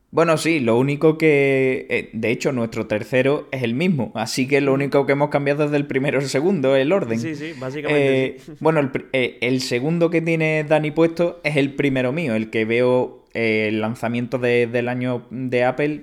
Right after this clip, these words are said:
Speaker 1: para mí ha sido el, el propio procesador M uno,
Speaker 2: Ujú.
Speaker 1: que, que es que es una bestia, se ha demostrado que es una bestia.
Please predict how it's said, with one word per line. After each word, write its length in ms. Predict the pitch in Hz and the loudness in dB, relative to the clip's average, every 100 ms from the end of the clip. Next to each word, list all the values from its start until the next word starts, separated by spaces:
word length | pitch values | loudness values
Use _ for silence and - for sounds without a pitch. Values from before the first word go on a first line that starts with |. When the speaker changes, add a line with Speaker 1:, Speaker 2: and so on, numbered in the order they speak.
| - | -4
Speaker 1:
para 180 | 123 | -2
mí 240 | 120 139 160 | -2 -2 -4
ha 80 | 131 | -4
sido 380 | 123 127 147 | -4 -2 0
el, 480 | 143 123 113 107 - | 2 2 0 -2 -6
el 160 | 117 98 | -8 -8
propio 460 | - 131 139 131 127 | -2 -2 2 0 0
procesador 640 | 123 127 120 120 113 127 | -2 -2 -4 -2 -2 -2
M 180 | 120 117 | -2 -4
uno, 320 | 127 147 220 - _ - _ - | -4 -4 -8 -12 _ -20 _ -10
Speaker 2:
Ujú. 80 | 175 | 0
Speaker 1:
que, 540 | 127 120 117 107 107 | 4 4 4 2 -2
que 80 | 101 | -6
es 80 | 104 | -8
que 320 | - 104 101 | -6 -4 -4
es 60 | 107 | -4
una 300 | 110 107 101 | -4 -4 -4
bestia, 800 | 101 101 101 123 - 143 175 226 | -6 -6 -2 -4 -4 -4 -4 -4
se 160 | - | -4
ha 40 | 110 | -2
demostrado 480 | 113 113 117 113 110 | -2 -6 -4 -4 -4
que 100 | 113 | -6
es 40 | |
una 140 | 117 | -4
bestia. 560 | 110 135 - 160 202 220 | -2 -4 -4 -6 -6 -8